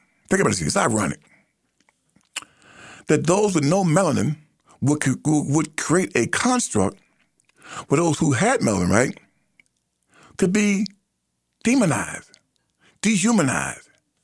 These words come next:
degraded, exploited, murdered, raped, because suppose you have no culture, you came from nothing. So they distorted our history,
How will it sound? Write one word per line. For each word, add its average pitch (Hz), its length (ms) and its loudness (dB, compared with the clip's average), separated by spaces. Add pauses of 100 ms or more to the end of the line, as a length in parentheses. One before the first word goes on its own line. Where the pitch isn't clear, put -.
(1040)
degraded, 175 680 0 (840)
exploited, 170 720 0 (640)
murdered, 151 540 2 (120)
raped, 123 520 0 (460)
because 160 540 0 (360)
suppose - 460 0
you 156 120 2
have 135 120 0
no 143 260 0
culture, 127 560 0 (1300)
you 131 140 0
came 185 340 2
from 143 200 0
nothing. 175 340 0 (220)
So 170 200 2
they 160 140 2
distorted 202 560 0
our - 180 2
history, 123 580 -2